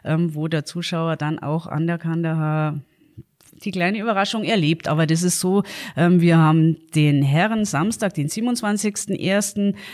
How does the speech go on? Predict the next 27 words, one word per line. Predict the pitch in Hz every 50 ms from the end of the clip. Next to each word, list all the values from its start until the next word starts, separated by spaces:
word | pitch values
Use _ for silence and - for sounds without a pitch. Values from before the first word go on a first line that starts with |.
| - -
da | - 147 156 156
haben | 160 160
wir | 165 156 151
das | 147 151 -
Motto | 151 147 151 151 - - 139 143
Heroes, | 147 175 214 233 240 214 202 190 190 190 190 190 - -
da | - 156 151 151
werden | 151 151 156 160 156
einfach | - - 117 147 156 - - 139 120 135 - -
die, | - - 151 139 135 135 107 -
da | 107 92 117
wird | 143 151 139 -
die | 123 143
Stärke | - - - 170 190 190 190 190 - 170 165 170 170 - - - - - - _
unserer | - 170 180 175 170 156 151 147 147
männlichen | 156 165 165 190 202 185 175 175 175 -
Athleten | - 151 151 165 156 180 214 208 208 190 170
dargestellt, | 156 160 170 180 - - - - 170 165 170 175 175 170 170
ähm, | - 143 147 151 147 151 160 165 156 143 135 - -
auf | - - 139 147 - - - - - _ _ _ _ _ - - _ _ _ _ _ _ -
die | - -
eine | - 147 175 202 196 -
oder | 123 156 165 - -
andere | 143 151 147 143 139 139 - -
Art | - 156 196 226 226 220
und | 180 165 170 165
vielleicht | - 156 143 143 135 143 143 -